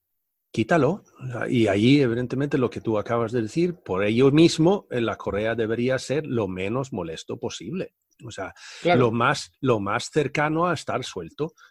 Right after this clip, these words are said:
Speaker 1: que se puede llegar.
Speaker 2: Ujú.
Speaker 1: O sea,
Speaker 2: Sí.
Speaker 1: perfecto, me parece mu-, <laughs> me, me parece muy bien y
Speaker 2: Sí.
Speaker 1: además, bajo mi punto de vista, tremendamente lógico. <laughs> O sea, <laughs>
Speaker 2: Claro,
Speaker 1: sí, sí,
Speaker 2: claro.
Speaker 1: sí.
Speaker 2: Yo,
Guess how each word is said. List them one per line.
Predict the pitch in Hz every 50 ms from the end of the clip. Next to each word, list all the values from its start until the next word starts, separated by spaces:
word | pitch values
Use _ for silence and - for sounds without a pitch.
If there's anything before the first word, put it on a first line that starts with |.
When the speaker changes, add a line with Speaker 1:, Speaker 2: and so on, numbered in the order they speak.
| _ _
Speaker 1:
que | - - 120
se | - 117 -
puede | - 104 90 82 95 110 107
llegar. | 92 76 - - -
Speaker 2:
Ujú. | 175 170 139 139 143 180 302 - - _ _ _ _ _ _ _ _ _ _ _ _ -
Speaker 1:
O | -
sea, | - - - -
Speaker 2:
Sí. | - - 135
Speaker 1:
perfecto, | 127 - - 87 - _ 101 104
me | 113 98 -
parece | - 80 82 82 - - 95
mu-, | 104 117 -
<laughs> | -
me, | 208 165 135 - - 135 - -
me | 139
parece | - - 113 131 117 123
muy | 107 113 160 190
bien | 190 208 214 190
y | 156
Speaker 2:
Sí. | 139
Speaker 1:
además, | 120 117 127 123 143 127 101 - - - - - - _ _ - - _ _ _ _ _ _
bajo | - 143 139 123 -
mi | 147 151 156
punto | 147 160 156 156 175
de | 160 156
vista, | 170 165 - 185 170
tremendamente | - 127 120 123 127 123 120 107 110 98 101
lógico. | 90 85 - - - - - - - - - - _
<laughs> |
O | - - -
sea, | - 165 117 - - - - - - - _ -
<laughs> | 165 - - - - - - - - - - - - - - - -
Speaker 2:
Claro, | 151 160 156 143 139
Speaker 1:
sí, | 127 120
sí, | - - 113 107
Speaker 2:
claro. | 139 143 143 135 -
Speaker 1:
sí. | - 110 104
Speaker 2:
Yo, | 123 131 160 202 226 262 285 - - - _